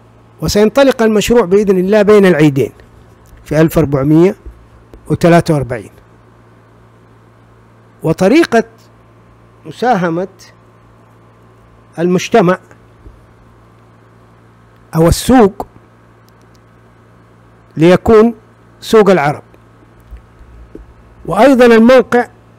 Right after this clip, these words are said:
سيكون بين السعودية، مدخل قطر البري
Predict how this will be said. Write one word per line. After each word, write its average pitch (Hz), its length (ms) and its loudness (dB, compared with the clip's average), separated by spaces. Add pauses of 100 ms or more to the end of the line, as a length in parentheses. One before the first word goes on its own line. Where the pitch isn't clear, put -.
سيكون 190 680 0 (4000)
بين 202 280 4
السعودية، 202 760 -2 (100)
مدخل 170 340 -6
قطر 226 400 -4 (440)
البري 160 520 -2